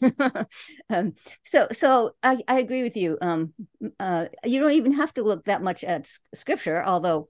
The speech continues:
I'm, I'm not d-, denying the scripture, but, but general revelation,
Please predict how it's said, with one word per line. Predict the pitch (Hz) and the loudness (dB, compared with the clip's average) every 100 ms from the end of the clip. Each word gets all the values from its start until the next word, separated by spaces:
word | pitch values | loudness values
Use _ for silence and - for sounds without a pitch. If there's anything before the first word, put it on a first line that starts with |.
| _ | _
I'm, | 160 - - | -10 -8 -6
I'm | 190 | -2
not | 175 202 185 | -2 -4 -12
d-, | 104 | -16
denying | 156 180 190 190 | -8 -6 -4 -2
the | 165 | -4
scripture, | - 170 170 | -4 -8 -6
but, | 185 - - _ _ _ | -8 -8 -12 _ _ _
but | 285 - _ - | 0 0 _ -6
general | 220 330 480 415 | 4 4 6 4
revelation, | 220 175 175 151 151 143 131 | 6 4 2 -2 -2 -6 -8